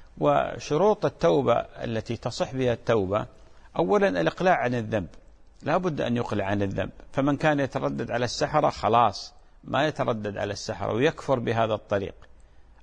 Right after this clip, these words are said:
أو كان هو يمارس السحر ويتعاطاه،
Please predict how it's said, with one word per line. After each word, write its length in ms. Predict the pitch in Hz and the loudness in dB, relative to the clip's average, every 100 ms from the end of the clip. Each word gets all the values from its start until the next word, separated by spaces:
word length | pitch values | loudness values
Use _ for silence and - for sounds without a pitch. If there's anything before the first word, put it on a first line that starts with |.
| - | -2
أو 80 | 123 | -2
كان 280 | - 147 139 | 0 0 2
هو 220 | 131 143 | 4 4
يمارس 500 | 135 131 135 123 127 | 4 2 2 0 -2
السحر 420 | 120 - 123 110 | -4 -4 0 0
ويتعاطاه، 840 | 113 120 - 120 123 123 143 151 | 2 0 0 4 4 4 2 2